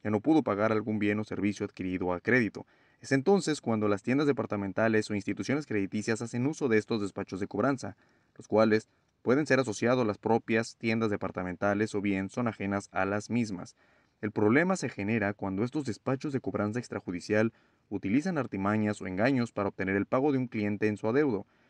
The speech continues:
generando molestia, temor, coraje y frustración al cliente ante el acoso constante e imparable de los despachos de cobranza extrajudicial. A continuación, diez cosas que los despachos de cobranza tienen prohibido hacer. Uno, llamadas a deshoras.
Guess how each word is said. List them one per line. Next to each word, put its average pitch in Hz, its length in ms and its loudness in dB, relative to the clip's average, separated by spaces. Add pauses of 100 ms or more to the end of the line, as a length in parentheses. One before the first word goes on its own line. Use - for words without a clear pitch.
(120)
generando 135 420 2
molestia, 107 540 2
temor, 101 460 0
coraje 92 540 0
y 98 120 -2
frustración 101 560 -4
al 107 120 0
cliente 123 400 0
ante 104 220 -2
el 98 100 2
acoso 127 380 0
constante 107 680 -2 (220)
e 110 80 -4
imparable 110 500 2
de 117 100 0
los 98 140 -2
despachos 107 400 -4
de 104 100 -2
cobranza 95 380 -2
extrajudicial. 90 680 -6 (640)
A 98 80 -6
continuación, 95 720 0 (240)
diez 104 300 0
cosas 127 520 0
que 101 100 -8
los 95 160 -4
despachos 107 480 -6
de 123 100 0
cobranza 92 480 -4
tienen 127 400 -2
prohibido 95 360 -2
hacer. 87 320 -8 (840)
Uno, 131 300 2 (400)
llamadas 120 560 4
a 113 100 0
deshoras. 92 500 -2